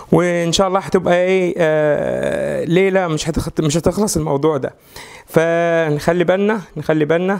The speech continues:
ده حاجه من الاختلافات اللي احنا لازم نخلي بالنا منها في حكايه الديش واشر والديسبوزل والديش واشر.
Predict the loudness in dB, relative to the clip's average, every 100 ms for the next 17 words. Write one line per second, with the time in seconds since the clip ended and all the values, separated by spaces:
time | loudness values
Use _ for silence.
0 | -6 -2 0 0 -6 -6 -2 0 0 -2
1 | -2 -2 -2 0 -2 0 -4 -2 0 0
2 | 0 -2 -2 -2 0 0 0 0 0 0
3 | -2 -6 -2 -2 -2 -2 -2 0 0 2
4 | -2 -2 -14 -20 -20 -8 0 2 2 2
5 | 2 2 0 -2 -4 -2 -4 0 0 2
6 | 0 2 0 -2 -4 -2 0 0 0 -4